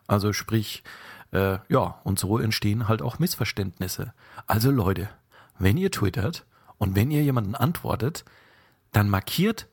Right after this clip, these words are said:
die Person oder dessen Tweet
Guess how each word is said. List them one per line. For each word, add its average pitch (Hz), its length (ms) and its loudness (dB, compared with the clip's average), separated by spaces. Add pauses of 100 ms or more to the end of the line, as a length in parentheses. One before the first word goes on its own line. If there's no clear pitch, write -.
(340)
die 110 80 4
Person 101 680 2 (640)
oder 110 220 4
dessen 110 360 0
Tweet 151 420 -2